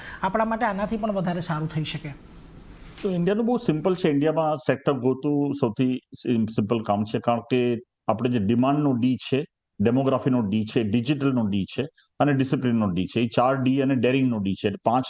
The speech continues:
Speaker 2: ડી આપણે ભેગા કરવાના છે અને એ એરિયામાં ફોકસ કરવાનું છે. હું તમને બે ત્રણ એક્ઝામ્પલ આપું. તમે, તમને કીધું કે ઇન્ડિયામાં હજી રિટેલ સેવિંગ્સ of the total financial savings સાત, આઠ, નવ ટકા પર પહોંચી છે. ઈ ત્રીસ, પાંત્રીસ જઈ શકે છે. એટલે anything to do with that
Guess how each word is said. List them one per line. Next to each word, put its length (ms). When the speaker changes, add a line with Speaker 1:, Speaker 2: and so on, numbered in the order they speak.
Speaker 2:
ડી 120
આપણે 240
ભેગા 260
કરવાના 360
છે 140
અને 180
એ 280
એરિયામાં 280
ફોકસ 340
કરવાનું 360
છે. 160
હું 180
તમને 220
બે 140
ત્રણ 180
એક્ઝામ્પલ 420
આપું. 320
તમે, 160
તમને 200
કીધું 300
કે 360
ઇન્ડિયામાં 400
હજી 340
રિટેલ 340
સેવિંગ્સ 500
of 80
the 100
total 400
financial 300
savings 260
સાત, 240
આઠ, 180
નવ 180
ટકા 180
પર 100
પહોંચી 340
છે. 160
ઈ 280
ત્રીસ, 300
પાંત્રીસ 300
જઈ 180
શકે 300
છે. 180
એટલે 160
anything 280
to 140
do 220
with 140
that 120